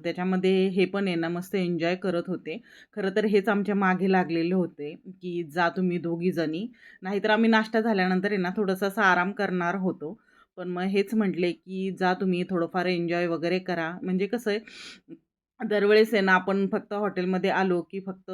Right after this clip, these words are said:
मग फिरणं वगैरे एवढंच होतं, पण स्पाने वगैरे थोडंसं रिलॅक्स वगैरे वाटतं. तर मग हे ना खूप मागे लागलेले होते म्हणून आहे ना मग आम्ही दोघी मस्त असं आहे ना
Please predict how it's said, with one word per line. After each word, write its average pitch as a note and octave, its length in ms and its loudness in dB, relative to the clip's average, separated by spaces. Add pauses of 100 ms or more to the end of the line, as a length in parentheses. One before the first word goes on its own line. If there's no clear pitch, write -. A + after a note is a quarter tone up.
(160)
मग G3 200 -2
फिरणं F3+ 420 0
वगैरे F3 320 0
एवढंच F3+ 340 2
होतं, F3 220 -2
पण F3 240 -6
स्पाने F3 420 -8
वगैरे G3+ 260 2
थोडंसं B3 340 2
रिलॅक्स F#3 540 4
वगैरे F3+ 300 0
वाटतं. F3 420 0 (540)
तर F#3 180 -4
मग F#3+ 180 -2
हे F#3+ 260 6
ना F#3+ 200 2
खूप A3 180 -6
मागे G3+ 280 2
लागलेले E3+ 380 2
होते E3+ 160 -4
म्हणून F#3 320 2
आहे E3 80 0
ना E3 80 -2
मग E3 100 -2
आम्ही E3+ 180 -2
दोघी E3+ 400 -2
मस्त G#3 400 -4
असं G#3+ 300 -2
आहे G3 120 0
ना E3 160 -2